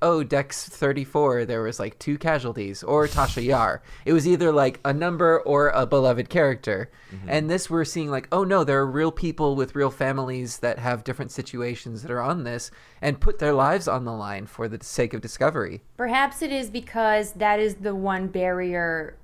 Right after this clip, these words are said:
Speaker 3: we'll never be able to avoid. We can definitely
Speaker 1: Right.
Speaker 3: extend life, as Picard says in the
Speaker 1: <clears throat>
Speaker 3: last episode, and as this, uh, uh,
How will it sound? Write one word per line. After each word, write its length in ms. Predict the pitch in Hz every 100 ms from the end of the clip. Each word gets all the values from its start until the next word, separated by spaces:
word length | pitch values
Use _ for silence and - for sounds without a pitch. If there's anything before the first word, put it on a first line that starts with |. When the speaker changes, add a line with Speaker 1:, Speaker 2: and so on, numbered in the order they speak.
| - - _ -
Speaker 3:
we'll 100 | 196
never 320 | 190 180 185
be 280 | 175 180 175
able 220 | 156 165
to 160 | - 165
avoid. 340 | 156 196 175
We 120 | 175
can 200 | 196 214
definitely 560 | 196 214 - 311 - 190
Speaker 1:
Right. 140 | 117
Speaker 3:
extend 260 | - 170 202
life, 240 | 175 180
as 120 | 165 160
Picard 380 | 180 - 170
says 240 | 170 170 165
in 60 |
the 80 | 175
Speaker 1:
<clears throat> 0 |
Speaker 3:
last 320 | 160 170 120
episode, 600 | 147 156 180 - 165 160 160
and 120 | 165
as 280 | 165 165 - - - - 151 156
this, 320 | 185 160 -
uh, 360 | 175 151 139 -
uh, 220 | 170 151